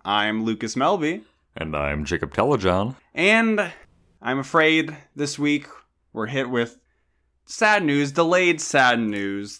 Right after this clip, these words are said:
Speaker 1: that, uh, in this month, a few weeks ago, actor Rip Torn sadly passed away. You might have known him as that one old guy in Dodgeball.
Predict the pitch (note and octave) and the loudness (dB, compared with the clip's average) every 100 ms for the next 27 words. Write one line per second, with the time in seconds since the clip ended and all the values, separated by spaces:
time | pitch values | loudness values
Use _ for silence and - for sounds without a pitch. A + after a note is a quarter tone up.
0 | - G2+ G2 G2 F#2 F#2 G2 _ _ C#3+ | -6 -2 0 0 -2 -4 -8 _ _ -4
1 | D#3+ D3 F#3 E3+ C#3 C3+ C3+ B2+ D3 C3 | -2 0 -2 0 2 2 0 -4 -2 -2
2 | B2 - A#2+ A2 A2 A2+ - _ _ _ | -4 -6 -4 -2 0 -4 -10 _ _ _
3 | B2+ C3 C3+ B2+ B2 A#2+ A#2+ A#2+ C#3 E3 | 0 0 0 0 2 0 -4 -4 -2 -2
4 | - - A#2+ G#2 G2 F#2 F#2 - _ _ | -6 -8 -6 -4 -6 -10 -14 -20 _ _
5 | _ - - A#2+ A#2 A2 A2+ A2 A2+ - | _ -14 -2 0 0 -2 -4 -6 -8 -6
6 | A#2+ G#2+ G#2 - G#2 G2 F#2+ F#2+ G#2 B2 | 0 0 0 -6 -4 -2 -2 -2 -4 -8
7 | - A2 A2 G#2+ G#2+ A2 A2 A2 A2+ A2 | -12 -6 -4 -4 -4 -4 -4 -6 -6 -4
8 | A2+ F#2+ G#2 G2 G2 G2 F#2+ - - _ | -6 -4 -4 -2 -2 -4 -8 -14 -20 _
9 | _ _ _ _ _ - A#2 A#2 A2+ B2 | _ _ _ _ _ 0 2 2 2 0
10 | A#2+ A2+ B2 B2 C3+ C3+ C3+ D3+ C#3+ A#2+ | 0 0 0 2 4 4 4 2 2 4
11 | A#2 A#2+ A#2 A#2 B2+ E3 | 4 2 0 4 4 0